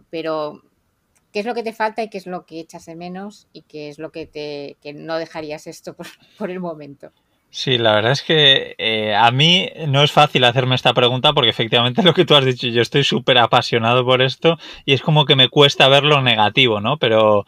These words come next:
Speaker 2: eh, sí que, sí que me gusta compartir también lo malo, ¿no? Pues, eh, no siempre, ahora mismo estoy enfrente de la playa en un sitio muy guay, pero muchas veces duermo en parkings donde hay un montón de ruido,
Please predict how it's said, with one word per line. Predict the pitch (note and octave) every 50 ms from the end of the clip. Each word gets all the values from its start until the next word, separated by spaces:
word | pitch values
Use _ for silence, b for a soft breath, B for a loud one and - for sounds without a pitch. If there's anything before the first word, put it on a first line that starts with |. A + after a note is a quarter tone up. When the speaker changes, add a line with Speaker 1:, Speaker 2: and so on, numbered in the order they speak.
| b b b b b b b _
Speaker 2:
eh, | - - A#2 A2+ A2+ A2 A2 G#2+ G#2+ G#2+ G#2+ G#2+ G#2 G#2+ G#2 G#2+ - _ _ - b b b b b b b b b b
sí | - - - - C#3
que, | - - D#3+ - -
sí | - - C#3+
que | D3 E3
me | D3+ D#3
gusta | D#3+ D3+ D#3 - - - D#3
compartir | C3 D#3+ D3 C3 C3+ C3+ B2 B2 - C3+ B2 -
también | C3+ C3+ C3 C3+ D3 D#3+ D#3
lo | C#3+ B2
malo, | A#2 B2+ D3+ E3 C#3 A#2
¿no? | A2 B2+ E3 F3+
Pues, | F#3 D#3+ A#2 G#2 - -
eh, | A2 A2
no | G#2 G#2 G#2+ A2
siempre, | - - C3 A#2+ A#2 B2 A2+
ahora | G#2 A2 A2+ A2+
mismo | A#2+ A#2+ B2 C3
estoy | B2 - - C#3+
enfrente | B2 A#2+ C3 B2 A#2+ A#2+ B2
de | A#2
la | A#2 A2+
playa | - A#2+ A#2+ B2+
en | C3+ C#3+
un | D3
sitio | C#3 D#3 D3 B2+ A#2
muy | G#2+ G#2 G2+ G2
guay, | G#2 A#2+ D#3 E3+ D3+
pero | - G#2 F#2+ G2 G2 G2
muchas | G#2 G#2 G2+ - A2+ G#2+ G#2
veces | A2 G#2+ G#2+ D3+ C#3 -
duermo | A#2+ A#2 A2+ A2+ A#2 A#2 A2+ G#2+ B B B B B B
en | B2+ B2 B2 -
parkings | - B2+ A#2+ A2+ A2 - B2 A2+ A2 G#2+
donde | A#2 A2+ A2 A2+
hay | A2+ A2+
un | A2+ A2+
montón | A2+ A2+ A2 A#2+ A2+ A2+
de | A#2+ A#2+
ruido, | A#2+ C3 D3 D#3+ D#3 D3 C#3+ D3 C#3+ D3 D3 D3 C#3+